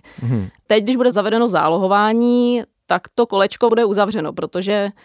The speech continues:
Speaker 2: já jednak budu motivována jako zákazník vrátit tu lahve zpět do obchodu, z toho obchodu se potom bude svážet jako do nějakých skladů a na třídící linku a přebere si to ten kolektivní systém, který se o to zálohování bude starat, a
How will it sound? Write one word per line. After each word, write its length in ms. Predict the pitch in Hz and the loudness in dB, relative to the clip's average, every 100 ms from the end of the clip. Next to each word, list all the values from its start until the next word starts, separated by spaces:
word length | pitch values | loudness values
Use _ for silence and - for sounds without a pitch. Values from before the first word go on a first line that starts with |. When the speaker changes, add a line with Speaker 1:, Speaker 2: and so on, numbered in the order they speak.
| _ | _
Speaker 2:
já 180 | - 196 | -2 -2
jednak 200 | 208 226 | 0 -2
budu 160 | 214 226 | -2 -2
motivována 560 | 165 180 175 175 190 | -2 -2 -2 0 0
jako 160 | 202 220 | 0 0
zákazník 600 | 170 147 202 202 226 226 | -2 -2 -2 0 0 -2
vrátit 300 | 170 156 196 | -2 -4 -4
tu 100 | 190 | -4
lahve 160 | 208 214 | -2 -2
zpět 200 | - 147 | -4 -8
do 100 | - | -8
obchodu, 440 | - - 214 240 | -6 -2 0 0
z 100 | 247 | -2
toho 140 | - 165 | -6 -6
obchodu 340 | - - 202 | -6 -2 -2
se 140 | 220 240 | -2 -6
potom 320 | 202 190 190 | -6 -4 -2
bude 140 | 190 | -4
svážet 520 | - 165 165 196 190 | -2 0 0 -2 -6
jako 160 | 190 190 | -8 -6
do 80 | 185 | -6
nějakých 340 | 180 175 151 | -6 -8 -10
skladů 540 | - 175 185 226 233 - | -6 -2 0 0 0 -4
a 20 | |
na 120 | 170 | -8
třídící 460 | - 175 190 - 160 | -10 -12 -12 -8 -6
linku 380 | 156 160 214 233 - - - - _ _ - | -6 0 0 0 -8 -20 -20 -20 _ _ -4
a 280 | 180 175 160 | -2 -2 -4
přebere 320 | - 202 208 220 | -4 0 0 0
si 120 | 214 | 0
to 80 | 233 | 0
ten 160 | 240 | 0
kolektivní 560 | - 180 196 226 226 262 | 2 2 2 0 0 0
systém, 420 | 185 170 165 170 | -2 -4 -2 -2
který 180 | 190 165 | -4 -4
se 140 | - | -2
o 80 | 180 | -4
to 100 | 208 | -2
zálohování 640 | 196 165 196 190 190 196 | 0 2 2 2 0 0
bude 160 | 196 226 | 0 -2
starat, 440 | - 147 143 - - _ _ _ _ _ _ - | 0 -2 -2 -2 -6 _ _ _ _ _ _ -2
a 540 | 185 185 185 180 180 | 2 4 4 2 -2